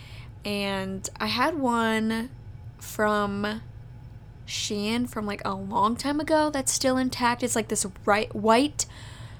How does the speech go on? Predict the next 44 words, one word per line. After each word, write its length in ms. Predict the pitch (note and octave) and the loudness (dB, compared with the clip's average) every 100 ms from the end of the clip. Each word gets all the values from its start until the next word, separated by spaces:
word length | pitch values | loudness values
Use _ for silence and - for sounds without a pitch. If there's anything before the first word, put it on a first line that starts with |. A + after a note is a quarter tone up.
| - - | -14 -8
crochet, 920 | - A#3 A3+ - G3+ G3 G#3+ C4 C#4 - - - | 2 4 4 4 2 4 4 2 0 -6 -12 -2
and 140 | G#3+ | 2
now 160 | G3+ G#3+ | 4 4
that 180 | A3 | 2
crochet 420 | - G#3+ G#3 G#3 G#3 | 2 2 2 2 2
is 100 | - | 0
kind 240 | A3 G#3 | -2 -2
of 80 | F#3+ | 2
back 280 | G3 G3+ - | 4 4 2
in, 180 | C4 D#4 | -2 0
I'm 80 | |
like, 160 | D#4+ E4+ | -2 -2
"Oh, 160 | A4 D4+ | 0 2
I 80 | B3 | 0
can 180 | A#3+ | 0
actually 300 | A#3+ A#3+ - | 0 0 0
wear 220 | A3+ C4+ B3+ | 4 4 4
this." 200 | - - | 0 -4
'Cause 140 | C4 | 2
when 100 | D#4 | 4
I 60 | C#4 | 4
got 320 | A3+ G#3+ C4 | 4 6 6
it, 220 | D4+ D#4 - | 4 2 -2
I, 80 | C4 | 0
like, 180 | A3 G3+ | 0 0
didn't 180 | A#3 A#3+ | -2 0
really 180 | A#3 G3+ | 2 2
like 160 | G3 | 0
it 100 | G#3+ | -2
'cause 120 | A3 | -4
I 60 | G3 | -2
really 220 | G3 G#3+ | 2 0
felt 200 | G#3 G#3 | 2 0
like 100 | G#3 | 0
a 60 | G3 | -4
grandma, 640 | - F#3+ F#3+ G#3+ B3 C#4 - - - - | -4 -2 0 2 2 2 -2 -16 -16 -6
but 160 | - - | -4 0
now, 540 | G#3+ G#3+ C4 D#4+ E4 - - | 2 4 4 2 0 -6 0
honestly, 460 | A#3+ D#4+ - F4 E4 | 2 2 0 0 -2
it's 120 | - | -2
kind 180 | B3+ C4 | -2 0
of 80 | |
the 120 | A3 | 0
move. 120 | A3 | -2